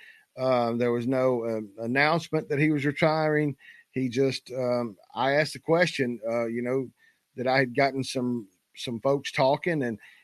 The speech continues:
and, and, uh, telling me that he hadn't been there, that his, uh, office was cleaned out. So I asked the question, and, uh, they,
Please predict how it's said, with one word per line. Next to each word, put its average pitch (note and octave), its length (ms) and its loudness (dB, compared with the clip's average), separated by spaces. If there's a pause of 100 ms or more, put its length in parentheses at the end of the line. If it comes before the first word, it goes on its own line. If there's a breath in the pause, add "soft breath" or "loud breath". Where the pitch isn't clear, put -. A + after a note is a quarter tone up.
(160 loud breath)
and, A#2+ 360 -6 (380)
and, A#2 300 -6
uh, G#2+ 240 -4 (240)
telling C#3+ 280 0
me C3+ 100 4
that B2 160 -2
he C3+ 140 2
hadn't B2+ 260 0
been C#3 180 2
there, C#3+ 240 4
that B2 120 -2
his, G#2+ 280 -6
uh, G#2 120 -4 (100)
office B2+ 400 -2
was B2 100 -10
cleaned C#3 320 -2
out. C3+ 200 0
So A2+ 100 -2
I A2+ 140 0
asked B2+ 100 -4
the - 80 -14
question, C#3 460 0
and, A2 160 -2 (520 loud breath)
uh, A#2 180 -2
they, A2+ 220 0